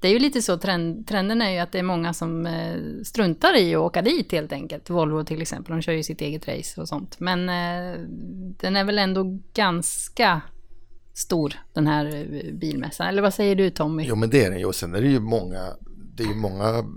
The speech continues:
Speaker 2: besökare, alltså vanliga människor som passar på att, att gå på de här mässorna och titta på, på alla bilar, liksom.
Speaker 1: Mm.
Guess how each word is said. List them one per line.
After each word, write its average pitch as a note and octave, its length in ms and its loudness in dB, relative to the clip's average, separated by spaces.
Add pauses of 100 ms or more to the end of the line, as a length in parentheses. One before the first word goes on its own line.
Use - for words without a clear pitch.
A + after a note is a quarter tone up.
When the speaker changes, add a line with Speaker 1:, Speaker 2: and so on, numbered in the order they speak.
(160)
Speaker 2:
besökare, A#2 600 0
alltså G#2+ 240 2
vanliga G2 300 2
människor F#2+ 300 -2
som C3+ 140 -4
passar - 220 -4
på - 140 -6
att, - 920 -6
att G2 60 -12
gå G2+ 180 -4
på - 120 -8
de G2 100 -4
här F#2 80 -4
mässorna G2 360 -6
och - 120 -8
titta - 300 -8
på, - 340 -8
på A2 80 -10
alla G#2+ 140 -6
bilar, - 320 -8
liksom. - 240 -10
Speaker 1:
Mm. F#3 140 -4